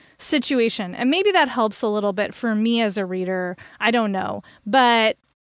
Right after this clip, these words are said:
it was interesting. It's a really interesting reading experience. I read it on a vacation,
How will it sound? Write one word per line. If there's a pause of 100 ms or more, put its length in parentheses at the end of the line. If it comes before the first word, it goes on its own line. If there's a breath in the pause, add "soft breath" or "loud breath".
(400)
it
was
interesting.
It's
a
really
interesting
reading
experience.
I
read
it
on
a
vacation,